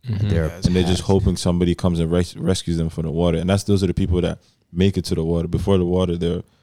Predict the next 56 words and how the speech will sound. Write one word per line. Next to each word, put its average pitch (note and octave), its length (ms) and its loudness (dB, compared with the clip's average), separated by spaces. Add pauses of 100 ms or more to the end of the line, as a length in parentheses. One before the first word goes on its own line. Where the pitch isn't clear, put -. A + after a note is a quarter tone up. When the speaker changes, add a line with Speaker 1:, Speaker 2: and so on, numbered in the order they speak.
(260)
Speaker 4:
border F#2 340 0
control F2 540 0
patrollers F2 720 0
that E2 240 -4 (320)
Speaker 2:
Yeah. E2+ 240 2
Speaker 4:
you F2+ 140 4
have F#2 160 2
to E2 100 -2
deal F2+ 260 4
with. E2+ 320 -2
And E2+ 340 -2
a - 80 0
bunch F#2 280 2
of F2+ 40 -2
them, E2+ 140 2
when E2+ 160 2
they E2+ 100 -2
get, E2 220 -2 (220)
uh, D#2+ 320 -8 (100)
caught, F#2 380 -2 (480)
they E2+ 100 -4
get E2 140 -2
sent F2+ 260 -2
back. F#2 360 0 (420)
Speaker 1:
Yeah, A#2 240 -2
just A#2 200 2
Speaker 4:
So F3+ 60 2
Speaker 1:
last E3+ 200 4
Speaker 4:
they F3+ 80 2
Speaker 1:
year, D3 100 4
Speaker 4:
put G#2 60 6
Speaker 1:
there G2+ 80 4
Speaker 4:
them A2 80 4
Speaker 1:
was G#2+ 120 0
Speaker 4:
back F#2 240 0
wherever, F2+ 500 0 (100)
in F2 100 0
the F2 60 2
Sahara, F2 440 0
like, E2+ 180 -2
in F2+ 100 2
a D#2+ 60 0
desert. F2 420 0 (180)
Speaker 2:
Legit. E2 480 2
Speaker 4:
And - 80 2
they E3+ 60 0
Speaker 3:
Yeah, F#2 60 2
Speaker 4:
have F#2+ 160 2
Speaker 3:
but F#2 120 0
Speaker 4:
to D#2 60 -8
find F#2 420 0
something F2+ 280 0
in E2+ 60 2
their E2 120 0
life. E2+ 360 -2
They're E2+ 220 -2